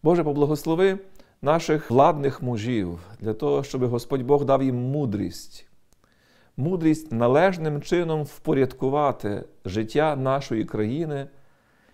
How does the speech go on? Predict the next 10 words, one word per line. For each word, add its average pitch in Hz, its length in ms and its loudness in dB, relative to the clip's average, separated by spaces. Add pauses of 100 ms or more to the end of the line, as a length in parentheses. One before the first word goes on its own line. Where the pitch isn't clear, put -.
(120)
і 143 120 0
консолідувати 139 1200 2 (280)
усі 160 500 -4
суспільні 147 680 -6
політичні 120 720 -4
сили 135 500 0 (440)
довкола 113 460 2
єдиної 120 800 0 (300)
мети — 104 520 -4 (580)
перемоги, 107 720 -2